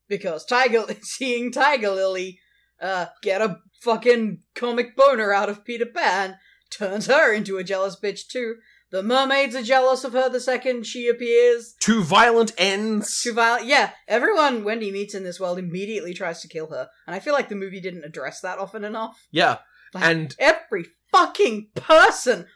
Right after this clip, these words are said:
Speaker 1: By the end of this, she should be like, "No, it wasn't a fantastic adventure. I'd rather think it was terrible. I'd like to grow up because maybe I might not meet a vast array of people who immediately want to murder me."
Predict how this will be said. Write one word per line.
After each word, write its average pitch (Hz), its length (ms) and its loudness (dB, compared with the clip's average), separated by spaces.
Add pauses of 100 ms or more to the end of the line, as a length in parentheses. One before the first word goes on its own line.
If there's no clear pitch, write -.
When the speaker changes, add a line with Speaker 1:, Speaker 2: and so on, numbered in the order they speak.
Speaker 1:
By 262 160 2
the 294 100 -2
end 302 160 0
of 254 80 -4
this, 262 140 -4
she 262 180 -6
should 220 240 -6
be 262 120 -2
like, 240 260 4 (240)
"No, 381 200 2
it 311 140 2
wasn't 370 320 0
a 285 60 -4
fantastic 226 600 -6
adventure. 180 480 -8 (220)
I'd 247 140 -12
rather 339 260 0
think 226 220 -8
it 254 80 -8
was 247 100 -8
terrible. 269 500 -2 (240)
I'd 302 220 -4
like 208 180 0
to 220 80 -10
grow 190 220 -2
up 214 180 -2 (200)
because 233 340 -4 (180)
maybe 220 640 -2 (200)
I 175 100 -10
might 202 420 -6
not 214 240 -8
meet 220 180 -6
a 208 40 -2
vast 208 460 -4
array 180 240 -8
of 208 120 -10
people 226 340 -8
who 277 100 -4
immediately 277 720 -6
want 220 280 -8
to 220 100 -6
murder 190 320 -6
me." 151 80 -18